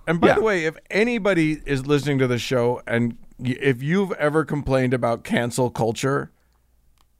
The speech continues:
Speaker 1: look, that's all we're talking about. All we're talking about is a bunch of, like,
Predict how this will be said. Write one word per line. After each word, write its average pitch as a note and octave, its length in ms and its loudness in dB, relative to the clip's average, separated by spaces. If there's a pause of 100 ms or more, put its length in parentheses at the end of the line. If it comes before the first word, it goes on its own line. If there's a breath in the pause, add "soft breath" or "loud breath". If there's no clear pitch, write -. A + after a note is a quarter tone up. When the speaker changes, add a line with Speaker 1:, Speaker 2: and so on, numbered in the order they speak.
(280)
Speaker 1:
look, A#3 320 2 (320)
that's A#3+ 260 2 (100)
all G#3+ 240 0
we're G3+ 120 0
talking E3 400 -2
about. A2+ 320 -4
All F3+ 200 0
we're A#3+ 120 0
talking G#3 360 -4
about E3 300 -2
is D3 320 -4 (720)
a C3+ 80 -2
bunch F3 320 0
of, F3+ 180 -6 (160)
like, D#3 260 4